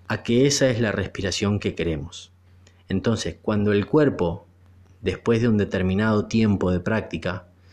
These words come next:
se va entrenando en, en esta respiración, luego cuando volvemos a olvidarnos de la respiración, olvidarnos entre comillas o en el buen sentido,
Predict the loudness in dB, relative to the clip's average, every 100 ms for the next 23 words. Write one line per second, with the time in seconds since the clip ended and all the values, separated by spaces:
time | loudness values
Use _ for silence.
0 | -20 -20 -20 -20 -20 -10 0 2 2 0
1 | -2 0 0 2 2 2 4 4 2 0
2 | -6 _ -20 _ _ _ _ _ -6 -4
3 | -4 -4 -4 -2 -4 -4 -6 -6 -6 -4
4 | 0 0 0 -4 -10 _ -20 -20 -20 _
5 | -20 -20 -20 -20 _ 2 6 6 6 6
6 | 4 2 4 4 4 4 6 6 6 2
7 | 0 0 0 2 2 2 0 -2 -4 -6
8 | -14 _ _ _ _ _ -6 -2 -2 -2
9 | -4 -6 -8 -4 -4 0 0 2 2 2
10 | 2 2 0 -2 -4 -4 0 2 2 0
11 | -4 -4 -2 0 0 0 -2 -4 0 0
12 | 0 -2